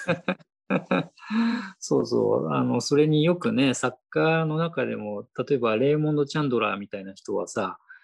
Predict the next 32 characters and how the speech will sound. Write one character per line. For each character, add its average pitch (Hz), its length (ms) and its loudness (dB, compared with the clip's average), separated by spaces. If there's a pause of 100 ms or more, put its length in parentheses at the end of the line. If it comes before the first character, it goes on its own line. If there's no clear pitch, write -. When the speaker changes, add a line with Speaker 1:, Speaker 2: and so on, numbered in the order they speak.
(320)
Speaker 2:
あ 113 140 -4
の、 113 500 -2 (160)
後 151 340 2
に 117 200 4
ね、 113 400 0 (200)
ハ 135 200 0
ー - 20 0
ド 131 120 4
ボ 131 180 4
イ 131 60 4
ル 131 120 2
ド 127 120 0
小 131 180 0
説 113 240 -4
で 101 80 0
有 113 140 0
名 117 160 0
に 117 80 -4
な 117 100 -4
っ - 80 -14
た 101 100 -6
け 95 100 -6
ど、 92 140 -4
そ - 180 -6
れ 156 180 4
以 175 120 2
前 156 180 4
に 107 140 -2
な 117 160 -2
ん 120 100 0
だ 101 100 -2
か 95 240 -6